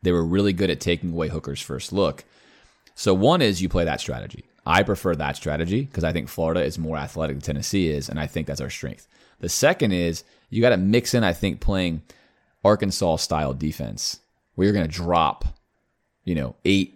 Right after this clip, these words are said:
even nine guys into coverage because Hooker is not accurate and he's not a great reader of the field. A lot of these throws are just one-on-one bombs to a guy who beats someone in man.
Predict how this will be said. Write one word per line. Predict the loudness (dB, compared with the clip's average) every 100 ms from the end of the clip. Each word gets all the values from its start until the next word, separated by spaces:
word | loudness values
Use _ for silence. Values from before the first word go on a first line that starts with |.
| 0
even | 2 2 -2
nine | -2 -2 -2 -2
guys | -2 -2 -4 -6 -4
into | -4 -4
coverage | -4 -6 -8 -14 -18 _ _ _ -4
because | 2 2 4
Hooker | 2 2 2
is | 2
not | 2 2 4
accurate | 2 0 2 2 2 0
and | 0
he's | 2 2
not | 4 4
a | 4
great | 2 0 0
reader | 0 2
of | 0
the | -2
field. | -6 -6 -6 -6
A | -2
lot | 2 4
of | 4
these | 0 -2
throws | 0 0 0
are |
just | -6 -10
one-on-one | -8 -4 -4 -4 -6 -8 -8 -2
bombs | -2 -2 -10 -12 -14 -14 _ -4
to | -2
a | 2
guy | 2 2
who | 2
beats | 0 -2 0
someone | -2 0 -2
in | -2
man. | -4 -6 -10